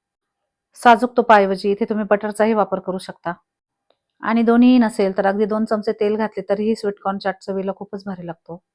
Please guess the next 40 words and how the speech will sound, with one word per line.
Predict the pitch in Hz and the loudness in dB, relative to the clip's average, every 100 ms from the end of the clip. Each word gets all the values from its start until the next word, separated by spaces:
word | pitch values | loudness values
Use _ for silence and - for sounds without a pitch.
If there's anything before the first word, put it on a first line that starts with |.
| _ _ _ _ _ _ _ | _ _ _ _ _ _ _
तूप | 262 226 | -2 4
गरम | 240 247 247 | 4 6 6
झाले | 240 208 | 4 2
की | 220 | -2
कढईमध्ये | 226 214 220 214 208 | 2 2 4 0 -4
सर्व | - 226 220 | -2 0 0
उकडून | 220 220 220 | 0 -2 -4
घेतलेले | 202 196 196 | -4 -4 -4
मक्याचे | 196 196 196 | -6 -8 -8
दाणे | 190 175 | -10 -10
घालायचे. | 180 170 160 156 175 _ _ _ _ _ _ _ _ _ _ _ _ | -10 -10 -12 -16 -20 _ _ _ _ _ _ _ _ _ _ _ _
अगदी | 214 202 226 | -6 0 2
एक | 220 | 2
मिनिटभर | 220 208 202 190 185 | -2 -4 -4 -2 -4
हे | 196 | -4
सर्व | - 233 | 0 0
मक्याचे | 226 220 214 | 0 -4 -4
दाणे | 202 185 185 | -4 -4 -6
आपल्याला | - 185 | -6 -8
परतून | 185 190 202 202 | -6 -8 -8 -8
घ्यायचे | 190 170 165 | -8 -8 -12
आहे. | 165 175 _ _ _ _ _ _ _ _ _ _ _ _ _ _ | -12 -20 _ _ _ _ _ _ _ _ _ _ _ _ _ _
मक्यातील | 214 226 247 247 240 | -4 0 2 2 2
सर्व | 247 240 | 4 4
पाणी | 240 196 202 | 4 0 0
अगदी | 196 208 | -2 -2
कोरडे | 220 214 226 | 2 2 2
होईपर्यंत | 208 208 202 202 | -2 -2 -4 -4
मक्याचे | 196 190 202 196 | -6 -6 -6 -6
दाणे | 185 180 | -6 -6
आपल्याला | 180 180 185 | -8 -8 -8
परतून | 180 180 185 | -10 -10 -12
घ्यायचे | 185 - | -12 -10
आहे. | 160 170 175 _ _ _ _ _ _ _ _ _ - | -12 -12 _ _ _ _ _ _ _ _ _ _ -2
मंडळी, | 233 240 247 | 2 6 4
चटपटीत | 247 247 - 240 247 | 4 -2 0 0 0
असे | 247 240 | 2 2
स्वीट | 233 220 - | 2 -2 0
कॉर्न | 214 | -4
चाट | 208 208 | 0 -4